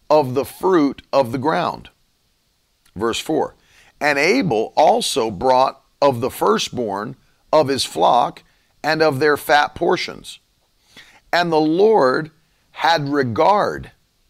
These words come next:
for Abel and his offering, but for Cain and his offering, he had no regard. So Cain was very angry, and his face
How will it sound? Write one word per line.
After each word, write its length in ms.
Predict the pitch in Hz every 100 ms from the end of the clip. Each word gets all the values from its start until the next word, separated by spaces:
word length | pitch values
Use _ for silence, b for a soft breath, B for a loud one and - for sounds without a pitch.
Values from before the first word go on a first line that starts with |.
| _
for 300 | _ - -
Abel 600 | 160 185 214 101 95 151 _ _ _ _ _ -
and 200 | 147 160
his 280 | 156 214 196
offering, 520 | 123 69 - 58 50 _ _ _ _ _ _ _ _ _ _ _ _ -
but 300 | 110 160 -
for 140 | 131
Cain 680 | - - 220 175 131 151 190 _ _ _ _ _ _ _ _ _
and 220 | 143 147 127
his 300 | 202 262 147
offering, 540 | 76 - - 73 165 _ _ _ _ _ _ _ _
he 200 | 170 135
had 240 | 143 131
no 300 | 123 156 202
regard. 640 | 170 113 85 85 55 50 - _ _ _ _ _ _ _ b b -
So 280 | - 175
Cain 320 | - 196 196 165
was 140 | 131
very 320 | 123 151 131
angry, 480 | 135 175 190 208 269 _ _ _ _ _ _ _ _ _ -
and 180 | 165 165
his 180 | 147
face 580 | - 170 156 156 165 -